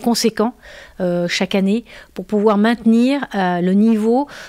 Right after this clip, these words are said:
de, de, de notre force stratégique, euh, nucléaire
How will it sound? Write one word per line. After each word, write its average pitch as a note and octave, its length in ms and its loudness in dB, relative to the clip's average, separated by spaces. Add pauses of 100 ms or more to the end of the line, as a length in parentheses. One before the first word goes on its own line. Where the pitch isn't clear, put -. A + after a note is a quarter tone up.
(120)
de, G3 500 2
de, E3+ 520 -2
de E3+ 120 -6
notre E3+ 220 -6
force - 480 -2
stratégique, F#3 680 -4
euh, E3 200 -2
nucléaire F#3+ 560 0